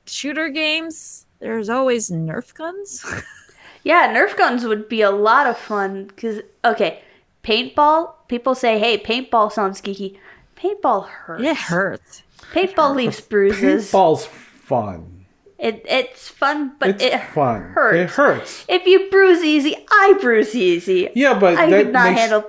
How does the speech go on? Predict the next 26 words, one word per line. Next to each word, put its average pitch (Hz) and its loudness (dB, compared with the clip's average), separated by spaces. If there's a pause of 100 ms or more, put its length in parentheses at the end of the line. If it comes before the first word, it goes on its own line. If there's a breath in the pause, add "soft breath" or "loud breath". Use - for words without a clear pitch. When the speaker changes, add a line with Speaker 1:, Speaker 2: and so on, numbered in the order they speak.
Speaker 2:
paintball. 208 -2
Speaker 3:
but 180 2
that 208 4
gives 185 2
you 180 0
more 170 4
of 160 4
an 156 2
incentive 139 0
to 151 0
actually 135 -4
not 123 -4
get - -14
hit. - -10 (720)
Speaker 2:
But 294 2
Speaker 3:
Right? 147 4
Speaker 2:
if 254 -2
Speaker 3:
Like 233 4
Speaker 2:
it's 247 4
Speaker 3:
in 262 2
Speaker 2:
a 277 4
Speaker 3:
real, 311 4
like, 247 -2
like 240 0
in 233 0
real 233 4